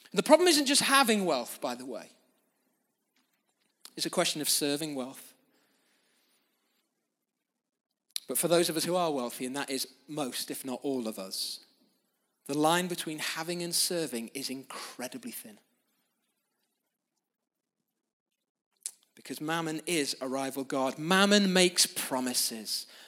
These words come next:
like every god does. Every god makes promises. And what mammon will offer you,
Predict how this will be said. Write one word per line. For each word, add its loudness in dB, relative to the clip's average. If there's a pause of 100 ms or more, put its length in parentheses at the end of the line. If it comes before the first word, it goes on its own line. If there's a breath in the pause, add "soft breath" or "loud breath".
like -6
every -4
god -6
does. -10
Every -6
god -6
makes -10
promises. -10 (800 loud breath)
And 2
what 6
mammon 4
will 2
offer 0
you, -8